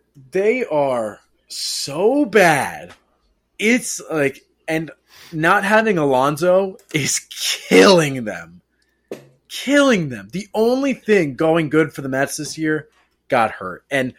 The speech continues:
thank God it's not a huge injury and he'll be back. But the Mets are falling, dude. And n-, they're now nine and a half back from Atlanta.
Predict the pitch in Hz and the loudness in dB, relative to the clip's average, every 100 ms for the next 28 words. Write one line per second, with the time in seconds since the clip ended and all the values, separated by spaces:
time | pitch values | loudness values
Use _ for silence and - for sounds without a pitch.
0 | _ _ _ 165 170 - 147 156 156 - | _ _ _ 0 0 4 6 8 6 2
1 | 147 110 - 151 156 151 165 160 180 175 | 0 0 0 4 4 6 2 4 4 4
2 | 110 120 131 127 113 101 110 147 - - | 2 4 4 6 4 4 4 2 0 -12
3 | _ - _ _ 151 123 - _ _ _ | _ -20 _ _ 6 6 4 _ _ _
4 | _ _ _ _ _ _ _ _ _ _ | _ _ _ _ _ _ _ _ _ _
5 | _ 143 131 139 170 - 92 87 - - | _ -4 -2 0 -2 -4 -8 -12 -14 -8
6 | 117 117 113 101 95 87 98 101 98 73 | 0 4 4 2 -4 -8 -6 -4 -4 -6
7 | 98 95 _ _ _ _ _ 123 131 127 | -10 -10 _ _ _ _ _ -6 -2 0
8 | 127 131 143 135 131 135 160 175 170 147 | 2 4 4 4 6 6 6 6 2 4
9 | 156 - 139 135 - 135 113 110 147 98 | 2 4 4 4 4 0 0 -2 -4 -4
10 | 95 104 | -4 -6